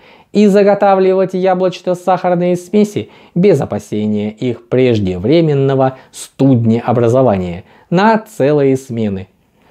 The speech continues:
так как при работе без применения солей яблочно-сахарные смеси необходимо было готовить в варочных цехах непосредственно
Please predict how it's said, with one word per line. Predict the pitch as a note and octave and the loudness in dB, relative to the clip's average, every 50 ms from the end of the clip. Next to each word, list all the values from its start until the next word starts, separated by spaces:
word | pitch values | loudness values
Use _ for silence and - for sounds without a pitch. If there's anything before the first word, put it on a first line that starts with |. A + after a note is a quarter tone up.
| _ _ _ _ _ | _ _ _ _ _
так | G#3 G3+ A3 G#3+ A3 - | 0 0 0 0 -2 -4
как | - G#3+ G3+ G#3 - | -4 -4 -4 -4 -4
при | G#3 G#3 G#3 G#3 | -2 -2 0 0
работе | G#3 G#3 G#3 F#3+ F#3+ G#3+ G#3+ G#3 G#3 G#3 G#3+ G3+ | 0 0 0 -2 -2 -2 -2 -2 -2 -2 -4 -4
без | F#3+ F#3+ G3+ B3 C4+ B3 | -2 -2 -2 -2 -2 -2
применения | C4 - _ - E3 D3+ C#3 C#3+ C#3 C#3+ D3 D3 D3 D3 C#3+ D3 D3+ D#3 D#3+ | -4 -10 _ -6 -4 -4 -2 -4 -4 -4 -4 -2 -2 0 0 0 0 0 0
солей | D#3 - - F3 F#3 G#3 A#3 B3 A#3 G#3+ A3 - - _ _ _ | -2 -2 0 2 4 4 4 4 2 0 -4 -12 -20 _ _ _
яблочно-сахарные | - D#3+ D#3 F#3 G3 G3+ G3 F#3+ G3 F3+ F#3 - F#3 F#3 F3+ F#3 - G3+ F#3+ F#3 F#3+ F#3 F#3 F#3 F#3 F#3 F#3 | -4 -2 2 2 2 2 2 0 -2 -2 -4 -4 -4 -4 -4 -2 -2 -2 -2 0 0 -2 -2 -2 -2 -2 -2
смеси | F3+ F#3 F#3+ F#3 F#3 F3+ F3+ F#3+ | -4 -2 -2 -2 -2 -2 -2 -2
необходимо | F3+ F3+ F3+ F3+ F3+ F3+ - F#3 F3+ F3 F#3 F#3 F#3 F#3 F3+ | -2 -2 -2 -2 -4 -2 0 0 0 2 0 0 0 0 0
было | F3 F#3 F#3 F#3 F#3 | 2 2 4 4 4
готовить | F3+ F#3 F3+ F3+ - F#3+ F#3 F#3 F#3 F3 - - - - - _ | 2 2 0 0 2 2 2 2 2 0 -2 -8 -18 -20 -16 _
в | - E3 D#3+ E3 E3+ | -6 -4 -4 -2 0
варочных | F#3+ F#3+ F#3 F#3 F#3 F3 F3+ - - F#3 F3 F3+ | 2 2 2 2 2 0 -2 -6 -8 -8 -8 -8
цехах | - - F#3+ F3+ - F#3+ F3+ F3 F3 F3+ - _ _ _ _ _ _ | -8 -8 -8 -6 -4 -2 -2 -2 -2 -6 -12 _ _ _ _ _ _
непосредственно | F3+ F#3+ G3 F#3+ G3 F#3+ F#3 F#3 - - G3+ G3+ G3 F3+ F#3 - _ - F#3 F3+ F3+ F3+ F3+ F3+ F3 F3 | 0 0 0 2 2 0 0 0 -2 -2 0 2 2 0 0 -6 _ -2 0 0 2 2 0 0 -2 -4